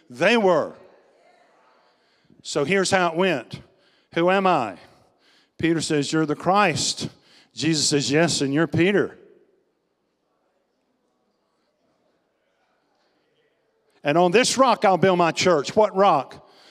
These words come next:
Well, the rock that when a man or a woman knows who Jesus is,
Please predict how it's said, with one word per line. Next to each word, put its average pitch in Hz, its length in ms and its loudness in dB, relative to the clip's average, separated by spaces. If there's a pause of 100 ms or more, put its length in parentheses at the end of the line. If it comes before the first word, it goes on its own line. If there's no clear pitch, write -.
(140)
Well, 185 160 2
the 175 100 4
rock 208 360 2
that 208 180 0
when 196 160 2
a 175 60 2
man 208 360 2
or 190 80 4
a 185 60 4
woman 196 400 2
knows 202 360 2
who 190 200 2
Jesus 208 500 -2
is, 196 320 2